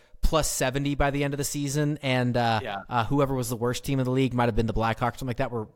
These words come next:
Speaker 1: or no, I think it was the Ducks, were, like, minus seventy, and it's like, is the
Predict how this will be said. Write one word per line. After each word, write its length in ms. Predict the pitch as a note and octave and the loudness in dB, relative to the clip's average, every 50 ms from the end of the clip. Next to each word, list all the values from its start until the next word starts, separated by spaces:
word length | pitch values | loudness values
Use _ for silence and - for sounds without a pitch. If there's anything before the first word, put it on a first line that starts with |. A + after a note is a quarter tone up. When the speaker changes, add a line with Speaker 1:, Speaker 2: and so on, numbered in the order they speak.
| _ | _
Speaker 1:
or 100 | - G3 | -2 2
no, 140 | G3 G3+ G3+ | 4 4 4
I 40 | G#3 G#3 | 4 4
think 100 | A3 G#3 | 2 0
it 20 | |
was 80 | E3 B2 | -2 -2
the 80 | B2 | -2
Ducks, 320 | G#2 - C3+ A#2+ A2 - - | -2 0 0 0 0 0 -2
were, 60 | C#3 | -2
like, 80 | B2 A2+ | -2 0
minus 300 | A#2 A2+ A#2 A#2+ A#2+ - | 0 0 0 0 0 -2
seventy, 320 | - - A2 G#2 G#2 G#2+ | -2 -4 -4 -4 -4 -4
and 100 | G#2+ G#2+ | -6 -6
it's 80 | - - | -4 -4
like, 120 | B2+ A#2 - - - - - - - | -4 -4 -6 -8 -20 -20 -14 -4 0
is 240 | E3 D#3 C3+ - - - - - | 0 0 0 -2 -8 -14 -20 -10
the 240 | - B2+ D3 D3 D3 | -4 0 0 0 0